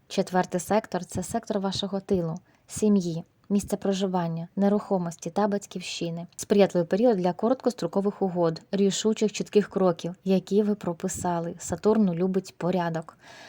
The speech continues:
Все, що пов'язане із сімейними справами, місцем проживання та вирішенням питань здоров'я,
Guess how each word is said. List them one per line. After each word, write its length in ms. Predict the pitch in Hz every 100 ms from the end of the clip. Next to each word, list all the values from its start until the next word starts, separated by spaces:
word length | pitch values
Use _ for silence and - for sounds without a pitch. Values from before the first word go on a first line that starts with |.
| -
Все, 220 | - - 294
що 160 | -
пов'язане 560 | 277 214 185 170 170 165
із 180 | 226 214
сімейними 560 | 269 208 185 175 170 170
справами, 640 | - 175 170 165 170 185 - _ - _
місцем 360 | 214 247 269
проживання 800 | 262 247 233 240 190 180 165 170 175
та 140 | 190
вирішенням 640 | 170 196 240 - 185 165
питань 380 | 160 165 185 202
здоров'я, 640 | 185 180 185 180 165 165